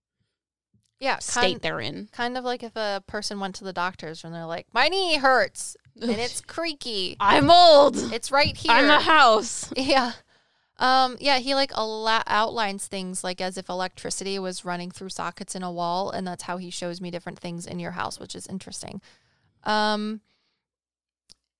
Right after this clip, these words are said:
Speaker 1: is there a space within your kitchen, um, that creaks more than the rest of it? And it's like
Speaker 2: Mm-hmm.
Speaker 1: if you were to be facing the sink and then you walk back, like, five <sighs> steps,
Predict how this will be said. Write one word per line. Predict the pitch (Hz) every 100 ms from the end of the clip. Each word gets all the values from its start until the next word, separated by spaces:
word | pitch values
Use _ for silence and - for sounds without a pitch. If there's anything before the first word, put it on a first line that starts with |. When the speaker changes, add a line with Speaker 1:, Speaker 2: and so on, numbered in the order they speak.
| _
Speaker 1:
is | 240 254 262 247
there | 220 240 247
a | 240 233
space | 233 - - 208 226 -
within | 240 202 208
your | 208
kitchen, | - - 185 - 220 220 226 _ _ _ -
um, | 202 190 190 190
that | 202 196 -
creaks | - 208 202 - -
more | 196 185 196
than | 196
the | 190 180
rest | 165 170 -
of | 208
it? | 220 220
And | - 185
it's | 190
like | 190 190
Speaker 2:
Mm-hmm. | 220
Speaker 1:
if | 196 -
you | 196 196 185 -
were | 196 190 185 190 190 -
to | - 202 196 185
be | 190
facing | 190 - 196 202 202 196
the | 180
sink | 180 - - 190 214 -
and | 196 190
then | 185
you | 185
walk | 180 185 190 -
back, | 190 185 185
like, | - 185 180 -
five | - - 208 196 190 190 185 185 - -
<sighs> |
steps, | - - - 190 - - -